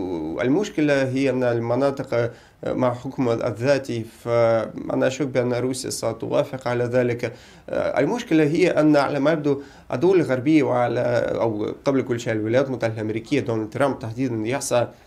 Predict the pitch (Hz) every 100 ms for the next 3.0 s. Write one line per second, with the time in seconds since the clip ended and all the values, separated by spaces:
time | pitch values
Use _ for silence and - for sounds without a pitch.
0 | - - - 127 143 131 123 160 139 -
1 | - - - - 123 - 131 139 143 143
2 | 135 139 151 180 147 139 151 120 -